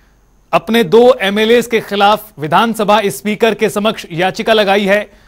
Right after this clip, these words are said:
कार्रवाई की मांग की गई है। दोनों विधायकों के ऊपर आरोप है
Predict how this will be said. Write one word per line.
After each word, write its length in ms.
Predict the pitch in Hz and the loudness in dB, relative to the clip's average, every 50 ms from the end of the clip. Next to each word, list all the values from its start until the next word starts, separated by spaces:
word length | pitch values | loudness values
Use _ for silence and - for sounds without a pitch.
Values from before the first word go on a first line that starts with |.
| _ _ _ - | _ _ _ -2
कार्रवाई 380 | - 190 196 208 208 214 226 254 | 0 0 2 2 2 2 2 2
की 140 | 240 233 233 | 0 0 0
मांग 240 | 208 214 226 226 220 | 0 2 2 0 0
की 140 | 233 226 | -2 0
गई 140 | 202 - 214 | 0 2 2
है। 120 | 208 220 226 | 0 0 0
दोनों 520 | 165 196 208 208 233 233 233 240 240 156 | -2 -2 -2 0 0 0 -2 -2 -4 -4
विधायकों 460 | 165 160 160 170 190 190 - 233 226 | -2 0 2 2 2 2 2 0 0
के 120 | 202 220 226 | 0 0 0
ऊपर 220 | 220 220 208 196 | 0 2 4 4
आरोप 360 | 185 180 185 214 226 220 220 | 4 6 6 4 4 2 2
है 260 | 214 220 226 220 220 | 0 0 0 -2 -6